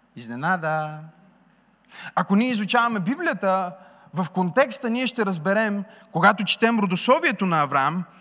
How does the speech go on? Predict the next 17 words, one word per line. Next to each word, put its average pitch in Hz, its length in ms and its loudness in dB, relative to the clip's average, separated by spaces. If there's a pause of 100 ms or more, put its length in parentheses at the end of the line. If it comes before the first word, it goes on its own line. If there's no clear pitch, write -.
(300)
че - 180 4
по 202 180 2
някакъв 294 520 2
начин 214 580 2 (280)
Бог 208 500 2
извика 202 480 0
баща 233 440 2
му 220 280 -2
и 208 100 0
каза: 196 500 2 (360)
Тара, 254 500 4 (580)
това 220 760 4
е, 214 100 0
което 226 320 2
искам 214 240 0
да 202 80 4
направя. 190 440 2